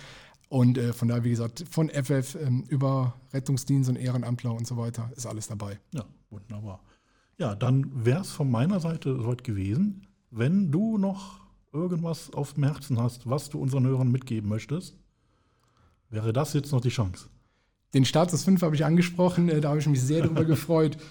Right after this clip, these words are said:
Speaker 1: Und, äh, ja, ansonsten kann ich nur sagen, wie gerade schon mal, die Leitstellenwelt ist wirklich im Moment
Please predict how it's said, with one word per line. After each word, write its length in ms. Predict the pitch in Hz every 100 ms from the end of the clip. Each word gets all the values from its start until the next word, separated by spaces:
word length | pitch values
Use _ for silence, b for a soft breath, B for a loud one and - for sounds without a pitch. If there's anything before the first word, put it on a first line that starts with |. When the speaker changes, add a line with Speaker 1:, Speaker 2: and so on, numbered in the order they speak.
| B B _
Speaker 1:
Und, 380 | - 143 143 135
äh, 300 | 143 131 123 -
ja, 220 | - 131 127
ansonsten 420 | 123 127 127 151
kann 180 | 143 143
ich 140 | 123
nur 100 | 131
sagen, 360 | 127 135 135 123
wie 60 |
gerade 280 | 123 127 131
schon 160 | 123 135
mal, 80 |
die 100 | 127
Leitstellenwelt 640 | 120 127 147 151 143 143 143
ist 220 | 135 123
wirklich 240 | 131 -
im 60 | 131
Moment 500 | 123 127 139 135 -